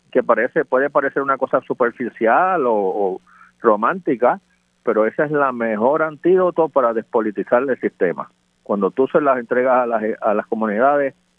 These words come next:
como son, por ejemplo, las sesenta escuelas Montessori, en esas escuelas los directores de las escuelas los escoge la comunidad.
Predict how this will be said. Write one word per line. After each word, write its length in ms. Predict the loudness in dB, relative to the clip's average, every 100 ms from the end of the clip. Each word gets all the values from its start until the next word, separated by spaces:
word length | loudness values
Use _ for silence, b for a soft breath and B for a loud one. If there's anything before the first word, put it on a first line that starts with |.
| _ -14
como 240 | -8 -2
son, 160 | -2 0
por 120 | 0
ejemplo, 400 | 0 -4 0 0
las 160 | 0 -4
sesenta 440 | -6 -6 -4 -2
escuelas 380 | -2 0 -2 -2
Montessori, 720 | -6 -4 -4 0 0 0 -4 -14 _ _ _
en 140 | -8 -6
esas 200 | -4 -4
escuelas 400 | -2 0 0 0
los 160 | -2
directores 540 | -2 -2 -2 -2 -2 0
de 80 | -2
las 160 | -2
escuelas 460 | -2 -2 0 -2 -8 _ -18 -6
los 220 | -4 -2
escoge 560 | -4 -2 0 0 -6 -6
la 160 | -2 -2
comunidad. 560 | -2 -4 -4 0 0